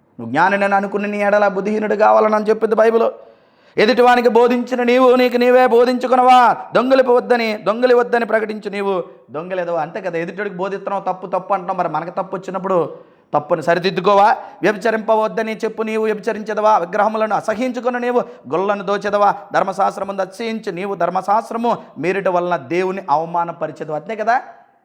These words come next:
ధర్మశాస్త్రం అనగా దేవుని వాక్యం, సత్యం, ఈ ధర్మమైన ధర్మశాస్త్రాన్ని మీరేవా లేదా? "నీ దేవుడు నీకు గొప్ప, నా దేవుడు నాకు గొప్ప" అని అన్నావు, మీరేవా? అన్యుల మధ్య మీరేవా లేదా? అందరికీ తండ్రి అయిన దేవుడు ఒక్కడేనే దేవుడు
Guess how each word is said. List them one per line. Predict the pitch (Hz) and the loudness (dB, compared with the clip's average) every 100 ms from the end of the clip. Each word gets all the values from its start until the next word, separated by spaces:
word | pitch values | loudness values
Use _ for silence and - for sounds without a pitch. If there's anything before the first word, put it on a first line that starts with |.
| _ 127 | _ -6
ధర్మశాస్త్రం | 160 190 202 202 202 | -4 -2 -2 -2 -4
అనగా | 202 202 208 | -6 -2 -2
దేవుని | 175 196 214 214 | 0 -2 -2 -2
వాక్యం, | 202 214 233 226 180 - - _ _ _ | -2 -2 0 0 0 -6 -20 _ _ _
సత్యం, | - 180 214 - 254 233 160 - - _ _ _ _ _ _ _ _ 147 | -2 0 0 0 2 2 -2 -10 -20 _ _ _ _ _ _ _ _ -4
ఈ | 196 | 0
ధర్మమైన | 170 214 233 233 233 214 | 2 2 0 -2 -2 -2
ధర్మశాస్త్రాన్ని | 220 226 240 233 240 247 247 240 | -2 -4 -2 -2 -2 -2 -4 -2
మీరేవా | 233 254 247 254 | 0 2 4 2
లేదా? | 262 254 202 127 - - _ _ 127 | 2 2 2 0 -10 -20 _ _ -12
"నీ | 226 | -2
దేవుడు | 240 240 240 | 0 2 0
నీకు | 233 233 | -4 -4
గొప్ప, | 233 247 247 | 0 0 2
నా | 240 240 | 0 0
దేవుడు | 240 254 240 | 0 0 0
నాకు | 233 233 220 | -2 -4 -4
గొప్ప" | 247 247 | -2 -2
అని | 240 | -2
అన్నావు, | 247 240 | -4 -4
మీరేవా? | 226 254 247 254 | 0 2 4 4
అన్యుల | 240 254 247 | 2 -2 -4
మధ్య | 254 254 | -2 -2
మీరేవా | 247 254 262 262 | 2 4 4 2
లేదా? | 262 254 196 - - | 0 0 -2 -6 -4
అందరికీ | 202 247 247 233 | -2 0 -2 -4
తండ్రి | 233 247 254 254 | -2 -2 0 -2
అయిన | 247 | 2
దేవుడు | 240 262 247 | 2 4 2
ఒక్కడేనే | 240 247 262 254 247 254 | 0 -2 -2 -4 -4 -6
దేవుడు | 202 247 262 262 208 | 0 2 4 2 0